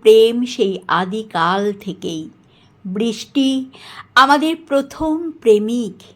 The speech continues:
প্রথম প্রেমিকা। বর্ষায় জমে ওঠে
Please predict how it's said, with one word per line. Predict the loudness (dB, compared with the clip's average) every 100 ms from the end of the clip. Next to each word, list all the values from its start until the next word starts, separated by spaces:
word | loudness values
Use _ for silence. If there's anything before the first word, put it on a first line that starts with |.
| _ _ _ _
প্রথম | -4 -4 -10 -8 -8 -12 -18 _
প্রেমিকা। | 0 0 -4 -8 -10 -10 -16 _ _ _ -20 _ _ 4
বর্ষায় | 4 4 -2 0 0 0
জমে | 0 -2 -2 -6
ওঠে | -6 -6